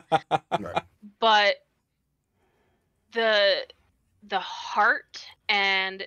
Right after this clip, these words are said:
Speaker 3: the feeling behind his performance as Astarion, uh, m-, combined with, like, his speeches of inclusivity and connection, like, that is really why I think he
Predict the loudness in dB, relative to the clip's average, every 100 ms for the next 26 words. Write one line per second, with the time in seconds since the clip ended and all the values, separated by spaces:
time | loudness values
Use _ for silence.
0 | -16 -16 -14 -12 -12 -14 -18 -12 -8 -6
1 | -6 -6 -6 -6 -4 0 2 0 -4 -8
2 | -12 -10 -12 -8 -4 -2 -2 -6 -4 -6
3 | -6 -8 -2 0 0 0 -2 -4 -12 -20
4 | -20 _ -2 -2 -4 -12 -8 -8 _ _
5 | _ -14 -2 0 0 -4 -6 -6 -10 -10
6 | -12 -8 -6 -2 -2 -2 -4 -6 -6 -8
7 | -6 -4 -2 0 2 2 0 0 0 0
8 | -2 -4 -12 -18 -12 -8 -2 -2 -2 0
9 | 0 -2 -6 _ -20 _ _ -6 -6 -6
10 | -2 4 6 4 2 -6 -10 -16 -8 -4
11 | -4 -4 -4 -2 -2 -4 -10 -10 -18 -10
12 | -8 -8 -10